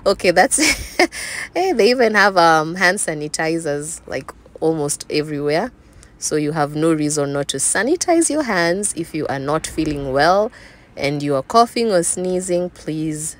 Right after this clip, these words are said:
sanitize. Aha, and here is the learning center. Uh-huh.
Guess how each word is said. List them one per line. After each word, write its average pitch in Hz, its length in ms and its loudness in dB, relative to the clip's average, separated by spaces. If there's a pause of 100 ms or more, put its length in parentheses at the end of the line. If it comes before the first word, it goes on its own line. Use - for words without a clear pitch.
sanitize. 139 840 -4 (760)
Aha, 160 640 0
and 175 180 -2
here 247 260 2
is 160 180 -2
the 143 140 -2
learning 202 500 -2
center. 156 840 -2 (840)
Uh-huh. 147 680 -4